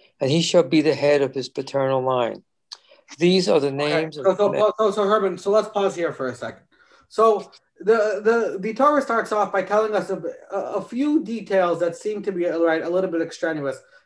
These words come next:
Speaker 2: at the first glance, right? "Vayidaber Hashem al Moshe b'midbar Sinai."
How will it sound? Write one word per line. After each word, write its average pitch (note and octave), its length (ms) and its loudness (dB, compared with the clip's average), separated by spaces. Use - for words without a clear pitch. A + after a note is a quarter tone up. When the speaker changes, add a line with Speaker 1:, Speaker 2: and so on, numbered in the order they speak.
Speaker 2:
at E3+ 200 -2
the D#3 80 -10
first D#3 340 -6
glance, A#2 360 -10
right? E3+ 160 -2
"Vayidaber G#3 380 0
Hashem G#3 360 -2
al E3 100 -4
Moshe A3 480 -2
b'midbar F#3 960 0
Sinai." F#3 840 -4